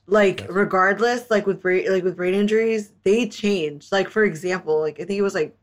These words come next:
Speaker 1: two, three days ago. <laughs> This is, like, pretty sick in, like, a cool way. Like, it was pretty awesome, but, like, still very, like, I need to go get checked out. Um,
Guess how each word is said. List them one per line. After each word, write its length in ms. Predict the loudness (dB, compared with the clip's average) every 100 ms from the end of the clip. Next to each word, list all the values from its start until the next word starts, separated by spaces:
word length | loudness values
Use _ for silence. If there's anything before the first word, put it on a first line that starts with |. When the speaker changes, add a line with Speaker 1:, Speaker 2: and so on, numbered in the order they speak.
| _
Speaker 1:
two, 520 | _ -2 -2 -2 -4 -2
three 160 | 0
days 280 | 2 0 -2
ago. 460 | -6 -6 -6 -10 -18 _ _ _ _ _ _ _
<laughs> 80 | -6 -6 -8 -16 _ _ -12 -8 -8 -12 -20 -10
This 200 | -2 0
is, 100 | 2 0
like, 160 | 0
pretty 260 | -2 -2 -2
sick 420 | -2 0 0 0
in, 100 | -2
like, 160 | -2 -4
a 60 |
cool 380 | -8 -2 2 2
way. 160 | 2 2
Like, 100 | 2
it 80 | 0
was 140 | -2
pretty 160 | 0 2
awesome, 440 | 2 2 -4 -10 -8 -8 -8 -10 0
but, 180 | 4 6
like, 160 | 4
still 240 | 4 4 6
very, 280 | 6 4 2
like, 160 | 2
I 60 | 0
need 140 | 0
to 80 | 0
go 160 | 0 0
get 160 | -2
checked 260 | -2 -6 -2
out. 320 | 0 0 -4 0
Um, 540 | 4 4 2 -2 -10